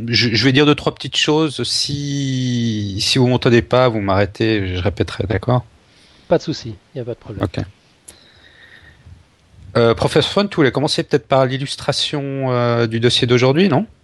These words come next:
Speaker 2: Oui, bah, en, en fait, euh, Hélène l'a annoncé. Euh, on a la
Speaker 1: Ouais.
Speaker 2: chance d'avoir une, une illustration de Lucille qui va porter justement sur le, sur le thème d'Hélène. Donc, euh, précipitez-vous sur le site. Au moment où vous entendrez ça, euh, le, l'illustration sera, sera en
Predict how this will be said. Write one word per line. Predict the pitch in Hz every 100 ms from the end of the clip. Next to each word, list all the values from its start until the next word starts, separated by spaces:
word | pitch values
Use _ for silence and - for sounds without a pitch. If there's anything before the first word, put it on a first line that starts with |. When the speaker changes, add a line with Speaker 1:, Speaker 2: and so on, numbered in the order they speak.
| -
Speaker 2:
Oui, | 202 226 262 156
bah, | 156 160
en, | 160 165 175
en | 151
fait, | 185 -
euh, | 143 139 175
Hélène | 151 139 120
l'a | 120
annoncé. | 135 - 196 220 147 -
Euh, | 135 113 117 139 147
on | 135
a |
la |
Speaker 1:
Ouais. | 123
Speaker 2:
chance | 143 131
d'avoir | 131 127
une, | 131 131 180
une | 151
illustration | 156 147 - 143 - 143
de | 120
Lucille | 120 - 202 175
qui | 127
va | 151
porter | - - 135
justement | 127 135 127
sur | - 117
le, | 113 110
sur | 107 123
le | 120
thème | 131 117
d'Hélène. | 117 110 185 185 - - - - 127
Donc, | 123 -
euh, | 117
précipitez-vous | - 190 - 185 160 147 127 135
sur | 127
le | 110
site. | - 156 -
Au | 117
moment | 131 135
où |
vous | 120 117
entendrez | 107 107 110
ça, | - 127
euh, | 139 107 107 107 110
le, | 110 117
l'illustration | 113 123 131 123 - 117 - 123
sera, | - 98 92 104
sera | - 95
en | 98